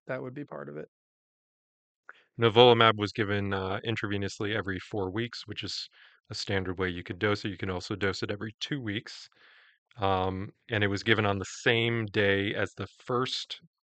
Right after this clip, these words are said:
Speaker 2: radiotherapy or first radiation treatment, or within thirty-six hours after the first treatment, and done for four cycles, so four,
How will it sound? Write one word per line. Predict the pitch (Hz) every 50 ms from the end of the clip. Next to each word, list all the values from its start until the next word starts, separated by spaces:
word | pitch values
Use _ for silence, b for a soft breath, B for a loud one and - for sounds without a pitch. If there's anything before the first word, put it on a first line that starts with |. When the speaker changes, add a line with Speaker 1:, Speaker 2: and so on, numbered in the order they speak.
| _ -
Speaker 2:
radiotherapy | 117 110 107 110 110 113 113 110 107 110 - - 120 117 117 117 - - 123 117 117 113
or | 107 101
first | 95 - - 110 101 - -
radiation | 113 110 110 110 113 107 - 113 113
treatment, | - - 123 117 113 110 117 117 113 - - _ _ _ _ _ _ _ _ _ _ _
or | - 123 123 123 120
within | 117 117 110 107 - 120 107 107 104 101 101 95 - _
thirty-six | - 110 104 104 104 101 101 95 - - - 110 101 - - - -
hours | 107 101 95 95 92 92 - -
after | 113 107 98 - - - 101
the | -
first | 101 - - 107 107 - -
treatment, | - 113 110 - 101 101 92 - - _ _ _ _ _ _ _ _ - -
and | 107 98 98 95 95 95 95 95 95 - - - - 110
done | - 110 104 104
for | - 110 101
four | - - - 123 123 120 117
cycles, | - - - 101 90 87 - 110 104 104 - -
so | - 110 110
four, | - - - 110 98 95 95 95 98